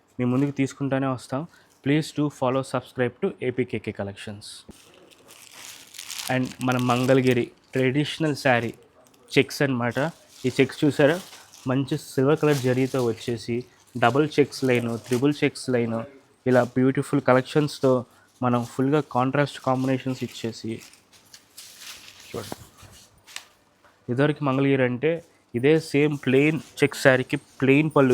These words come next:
ఇచ్చేవాళ్ళు. ఇప్పుడు మనం మార్కెట్ తగ్గట్టుగా ఇప్పుడున్న కస్టమర్స్ ఒక డిజైనింగ్ బట్టి కూడా పళ్ళుస్ అని ఇలా డార్క్ కాంబినేషన్స్ ఇచ్చి, కాంట్రాస్ట్లో బ్లౌజెస్ కూడా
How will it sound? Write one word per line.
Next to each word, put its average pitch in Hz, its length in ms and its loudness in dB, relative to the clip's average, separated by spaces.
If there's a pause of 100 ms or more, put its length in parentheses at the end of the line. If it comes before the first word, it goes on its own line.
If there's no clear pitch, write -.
ఇచ్చేవాళ్ళు. 110 400 2 (420)
ఇప్పుడు 160 200 0 (100)
మనం 165 160 0 (500)
మార్కెట్ 131 380 4
తగ్గట్టుగా 127 440 0 (480)
ఇప్పుడున్న 127 260 0 (100)
కస్టమర్స్ 131 440 0
ఒక 127 80 -2 (100)
డిజైనింగ్ 131 440 0
బట్టి 120 180 -2 (100)
కూడా 113 160 -2 (500)
పళ్ళుస్ 131 360 4
అని 143 120 0
ఇలా 143 80 2 (100)
డార్క్ 120 300 2
కాంబినేషన్స్ 123 600 -2
ఇచ్చి, - 260 -6 (640)
కాంట్రాస్ట్లో 123 600 -2 (720)
బ్లౌజెస్ 139 500 4
కూడా 135 180 0